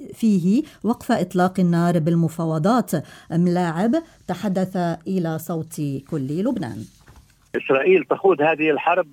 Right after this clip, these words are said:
Speaker 2: بأسلحة أمريكية وبدعم أمريكي واضح، والمطلب الأمريكي بأن تجلس إيران إلى التفاوض، إذا لم تجلس بطيب خاطرها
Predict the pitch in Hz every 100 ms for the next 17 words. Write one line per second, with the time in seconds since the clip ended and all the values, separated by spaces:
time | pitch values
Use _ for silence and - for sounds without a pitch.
0 | 135 160 156 170 185 - 156 - 147 139
1 | 139 143 139 220 185 113 104 107 120 120
2 | 120 120 113 175 165 135 131 143 156 -
3 | 190 220 170 110 - _ _ _ _ -
4 | 123 131 127 117 113 196 - 208 165 151
5 | 185 185 - 156 156 143 151 160 147 151
6 | 190 165 139 123 - 120 135 143 151 123
7 | 120 139 127 139 131 143 127 123 120 _
8 | _ _ _ 160 156 175 208 226 170 147
9 | 135 - - 160 - 139 135 202 143 139